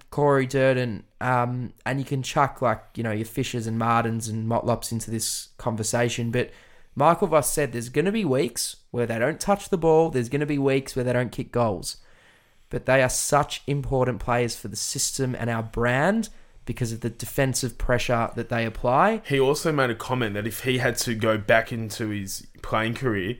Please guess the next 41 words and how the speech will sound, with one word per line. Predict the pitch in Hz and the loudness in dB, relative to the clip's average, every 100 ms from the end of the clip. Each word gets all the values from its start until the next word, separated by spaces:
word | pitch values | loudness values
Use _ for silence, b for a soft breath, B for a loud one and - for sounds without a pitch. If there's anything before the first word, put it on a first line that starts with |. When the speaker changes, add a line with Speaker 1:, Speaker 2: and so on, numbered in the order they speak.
| - | -2
Speaker 2:
the | 104 | 0
one | 151 | 2
position | 139 117 123 117 | 0 -4 -4 -2
you | 107 | 0
wouldn't | 120 113 | 2 0
want | 110 | -4
to | 104 | -2
play | 120 139 | 2 4
is | |
that | 117 101 | 2 0
half | 120 135 | 0 2
forward | - 143 160 | 2 2 4
role | 120 101 | 2 2
'cause | 104 117 | -2 -2
you | |
gotta | 135 123 | 0 2
work | 117 120 117 | 4 2 0
like | 117 | -6
a | 101 | -2
dog | 131 135 135 | 2 4 4
and | 117 117 | 0 0
you | |
don't | 117 117 | 0 0
get | 117 | -2
much | 113 113 - - | -2 -4 -6 -6
reward | 113 131 170 | -2 0 0
for | - 113 90 | -2 -6 -6
it. | - - | -10 -14
Speaker 1:
Correct. | - 139 120 - - - b b b b - | -2 2 2 0 -14 -16 b b b b 2
And | 151 | 4
I | |
love | 160 127 123 123 139 - - - - | 6 6 4 2 0 -10 -10 -12 -6
those | 127 117 | -2 -2
comments, | - 127 143 226 - - - | -2 -2 0 -2 -4 -6 -8
and | 117 | -6
I | 117 | -4
love | 113 113 127 139 | -4 0 4 4
Speaker 2:
Yeah, | 208 131 | 6 4
Speaker 1:
that. | 104 359 | 4 2
Speaker 2:
and | 359 | 4
look, | 302 151 | 4 2